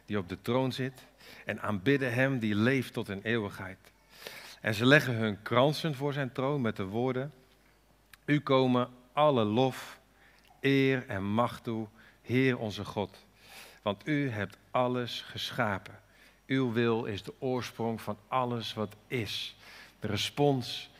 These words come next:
is het lied. En dan mag Johannes nog meer zien. Dan ziet hij dat degene op de troon een boekrol in handen heeft. Ook beeld van het ontvouwen van de geschiedenis.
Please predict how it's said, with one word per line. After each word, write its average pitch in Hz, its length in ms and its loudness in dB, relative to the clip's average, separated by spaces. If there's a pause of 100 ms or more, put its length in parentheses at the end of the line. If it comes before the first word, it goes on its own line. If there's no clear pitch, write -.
(200)
is 101 160 -4
het 95 120 -2
lied. 107 460 4 (1300)
En 117 140 4
dan 131 80 8
mag 127 360 6 (380)
Johannes 135 400 6
nog 135 140 4
meer 151 260 8
zien. 113 260 2 (960)
Dan 110 140 -2
ziet 175 180 6
hij 160 100 0
dat 127 220 6
degene 156 380 2
op 123 100 0
de 101 120 -4
troon 151 300 0
een 107 180 -2
boekrol 107 440 0
in 98 100 -2
handen 92 300 -4
heeft. 87 260 -8 (760)
Ook 95 220 -6
beeld 143 260 2
van 110 380 0
het 101 140 -6
ontvouwen 123 720 2
van 107 180 -2
de 98 80 -4
geschiedenis. 98 720 -4